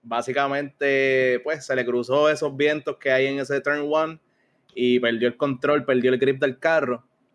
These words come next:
Este, pero pudo recuperarse por lo menos, pudo entonces seguir la carrera, bajó una posición, pero el inicio fue increíble, ¿sabes? Básicamente estaba todo el mundo pegado, todo el mundo pasándole a los demás.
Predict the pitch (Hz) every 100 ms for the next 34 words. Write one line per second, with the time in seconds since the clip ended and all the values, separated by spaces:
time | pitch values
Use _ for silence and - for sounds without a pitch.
0 | _ - 120 - - 120 120 120 113 131
1 | 139 156 156 151 147 147 143 139 139 147
2 | 156 139 120 120 127 131 131 143 131 139
3 | 139 135 139 139 131 139 151 143 120 113
4 | 113 123 127 135 135 131 151 160 156 _
5 | _ _ _ _ _ _ 120 117 113 113
6 | 113 113 110 110 107 101 98 98 - -
7 | 101 117 113 107 127 139 135 147 131 123
8 | 139 107 107 107 104 101 - - _ 120
9 | 117 131 135 135 139 131 - 139 135 131
10 | 120 117 - - _ _ _ _ _ 117
11 | 120 127 135 135 139 139 143 135 127 127
12 | 139 139 135 120 127 127 131 139 139 139
13 | 135 156 - 131 139 135 131 127 123 120
14 | 123 139 147